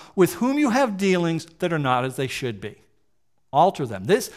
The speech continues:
this very day, let God begin to speak and to work and will, and then work out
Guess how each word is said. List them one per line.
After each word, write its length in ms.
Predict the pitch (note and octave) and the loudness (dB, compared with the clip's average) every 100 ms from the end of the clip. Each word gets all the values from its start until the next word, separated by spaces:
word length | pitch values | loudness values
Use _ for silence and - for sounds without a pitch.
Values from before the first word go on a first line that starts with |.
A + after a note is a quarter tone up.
| - - - | -20 -14 2
this 260 | A3+ - | 2 4
very 340 | B3+ B3+ B3+ A#3 | 2 4 4 2
day, 300 | F#3 D#3 D3+ | 2 2 2
let 260 | C3+ A#2 | -2 -2
God 340 | C3+ D3+ A#3 A3 | -2 0 0 0
begin 460 | E3+ B2+ F3+ G#3 | -4 -2 -2 0
to 80 | F#3+ | -2
speak 640 | - - - F3+ A#2+ - - _ _ _ | -4 -8 -6 -6 -6 -12 -20 _ _ _
and 160 | F3+ F3 | -2 0
to 100 | F3 | 0
work 440 | D3 C#3+ G3 A#3+ C4+ | 0 4 6 4 2
and 240 | B3+ A3 | -4 2
will, 420 | A3+ E3+ A2+ G2 - - - | 4 6 4 -2 -12 -20 -8
and 180 | F3 E3+ | -2 2
then 280 | F#3+ A#3 F3+ | 2 2 4
work 240 | G3 B3+ - - | 8 8 4 -4
out 480 | C4+ C#4+ F3 F#3 | 2 6 6 4